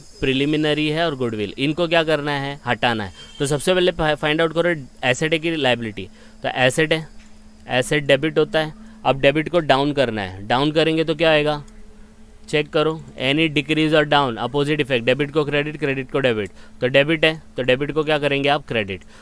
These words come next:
तो ये तीनों को क्या करना है, क्रेडिट करना है, इन्वेस्टमेंट को क्रेडिट करना है, miscellaneous एक्सपेंसेस को क्रेडिट करना है, गुडविल को क्रेडिट करना है। तो कैसे एंट्री आएगी, ध्यान से देखो, थर्ड एंट्री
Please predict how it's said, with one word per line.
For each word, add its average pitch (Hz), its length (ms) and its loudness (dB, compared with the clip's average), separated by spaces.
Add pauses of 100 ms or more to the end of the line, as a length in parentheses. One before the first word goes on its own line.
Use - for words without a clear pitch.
(140)
तो 156 60 2
ये 160 160 6
तीनों 175 380 2
को 185 120 0
क्या 175 180 2
करना 175 240 2
है, 180 80 0
क्रेडिट 160 340 2
करना 135 340 2
है, 107 220 -8 (240)
इन्वेस्टमेंट 160 540 2
को 180 100 2
क्रेडिट 170 360 0
करना 175 340 2
है, 175 220 -4 (500)
miscellaneous 160 480 0
एक्सपेंसेस 170 500 -2
को 180 120 -2
क्रेडिट 165 320 2
करना 175 240 2
है, 170 60 2
गुडविल 156 320 0
को 156 120 0
क्रेडिट 131 360 -2
करना 110 260 -2
है। 104 60 -6
तो 123 120 -8
कैसे 151 360 0
एंट्री 160 240 -2
आएगी, 156 240 0
ध्यान 127 220 0
से 123 120 -6
देखो, 98 320 -6 (760)
थर्ड 160 200 6
एंट्री 123 380 0